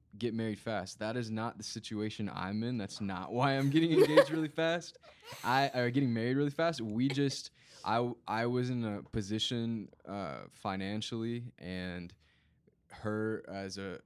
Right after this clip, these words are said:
Trinity as a person, she had ideas for a wedding, but it wasn't an extensive, like, planning, and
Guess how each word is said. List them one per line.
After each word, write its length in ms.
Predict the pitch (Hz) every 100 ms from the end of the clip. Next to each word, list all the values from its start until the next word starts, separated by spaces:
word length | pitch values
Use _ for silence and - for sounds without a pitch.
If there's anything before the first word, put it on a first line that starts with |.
| _
Trinity 340 | - 107 104 104
as 80 | 90
a 40 |
person, 320 | - 98 104
she 440 | 95 104 101 101 80
had 280 | 107 101 98
ideas 340 | 95 95 98 98
for 100 | 101
a 40 |
wedding, 220 | 101 104
but 80 | 98
it 60 | 90
wasn't 260 | 98 98 95
an 80 |
extensive, 720 | 92 - - - 98 - 101 95
like, 220 | 90 85 - _ _ _
planning, 640 | - 101 95 104 110 147 147 _ - - -
and 640 | 101 101 101 98 98 98